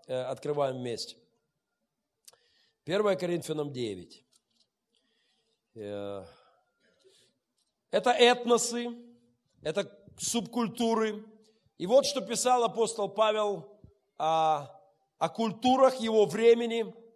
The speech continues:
которых было немало вокруг. Вот что он говорил с двадцатого стиха. Для иудеев Я был как иудей, подчеркиваем, как.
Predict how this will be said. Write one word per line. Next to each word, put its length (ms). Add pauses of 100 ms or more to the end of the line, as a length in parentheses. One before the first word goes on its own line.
(280)
которых 340
было 240
немало 460
вокруг. 640 (560)
Вот 340
что 380
он 340
говорил 600
с 80
двадцатого 500
стиха. 580 (760)
Для 260
иудеев 560 (1160)
Я 260
был 720 (880)
как 440 (840)
иудей, 500
подчеркиваем, 640
как. 480